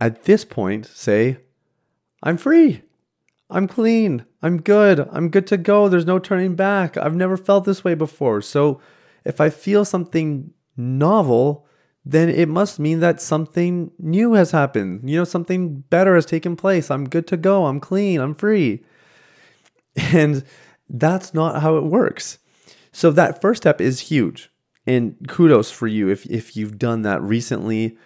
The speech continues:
or ever, really. Um, kudos. But the next step is, is maybe the biggest one, and that is the second opportunity. There's this great video on YouTube of,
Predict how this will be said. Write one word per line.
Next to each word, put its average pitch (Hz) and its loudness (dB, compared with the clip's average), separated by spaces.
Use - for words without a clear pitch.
or 104 4
ever, 110 -2
really. 104 -2
Um, 95 -4
kudos. 95 -2
But 123 -2
the 147 2
next 196 0
step - -4
is, 127 2
is 117 -2
maybe 151 4
the 131 2
biggest 110 0
one, 92 -4
and 117 -6
that 135 0
is 160 -2
the 113 -12
second 120 -6
opportunity. 101 -4
There's 123 2
this 131 -2
great 151 2
video 131 0
on 107 -4
YouTube 110 -4
of, 104 -2